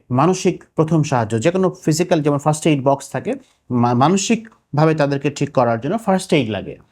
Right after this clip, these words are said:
তখন। তো সেই ফার্স্ট এইডের মধ্যে কি কি বিষয় আছে সেটি নিয়ে আমরা আজকে আলাপ করব, বা overall তাদের জন্য কি কি কেয়ার দরকার, কি কি সাপোর্ট দরকার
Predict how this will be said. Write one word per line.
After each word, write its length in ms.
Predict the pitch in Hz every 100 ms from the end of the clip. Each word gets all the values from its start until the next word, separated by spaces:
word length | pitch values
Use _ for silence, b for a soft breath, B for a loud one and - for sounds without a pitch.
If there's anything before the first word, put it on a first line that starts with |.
| _
তখন। 300 | - - 104 - _ _ _ _
তো 300 | 147 131 127
সেই 240 | 123 151 147
ফার্স্ট 300 | 180 185 240
এইডের 220 | 214 202
মধ্যে 240 | 170 156
কি 140 | 156 196
কি 140 | 175
বিষয় 260 | 131 139 123
আছে 220 | 107 147
সেটি 260 | - 175
নিয়ে 140 | 156 127
আমরা 140 | 117
আজকে 200 | 110 -
আলাপ 220 | 120 127
করব, 240 | - 160 175
বা 180 | 139 127
overall 360 | 170 170 120 120 b b b
তাদের 260 | 139 190
জন্য 260 | 165 175 160
কি 140 | 160
কি 320 | 170 185 151 - _ _
কেয়ার 340 | 202 196 147
দরকার, 400 | 123 113 - 123 131 b -
কি 120 | 190
কি 300 | 175 156 135 - -
সাপোর্ট 460 | 160 147 202 160
দরকার 360 | 120 113 139